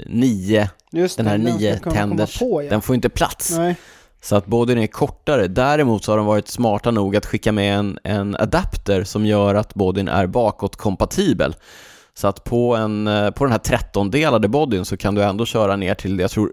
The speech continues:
Speaker 1: åttadelade Kampa-kassetter.
Speaker 2: Jaha.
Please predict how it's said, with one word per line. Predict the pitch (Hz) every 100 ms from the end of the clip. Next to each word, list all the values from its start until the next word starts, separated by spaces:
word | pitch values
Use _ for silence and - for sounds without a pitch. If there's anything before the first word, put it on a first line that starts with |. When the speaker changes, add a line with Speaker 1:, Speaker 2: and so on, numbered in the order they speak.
| -
Speaker 1:
åttadelade | 123 - _ - 92 120 165 131 92 98
Kampa-kassetter. | 98 95 95 95 90 92 - - 107 160 - - -
Speaker 2:
Jaha. | 175 147 262